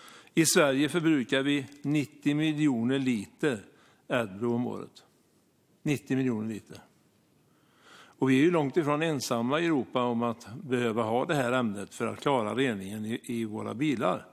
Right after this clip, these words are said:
Det gör ju hela Europa. De har samma situation. Och problemet är ju att Ryssland var en stor leverantör utav urea.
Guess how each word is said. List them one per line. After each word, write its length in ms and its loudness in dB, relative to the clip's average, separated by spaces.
Det 80 -4
gör 180 2
ju 120 2
hela 320 -2
Europa. 500 -4
De 180 -4
har 140 4
samma 440 2
situation. 580 -4
Och 200 6
problemet 680 4
är 120 2
ju 260 -4
att 380 -2
Ryssland 580 0
var 200 0
en 60 0
stor 320 2
leverantör 720 2
utav 480 -2
urea. 600 0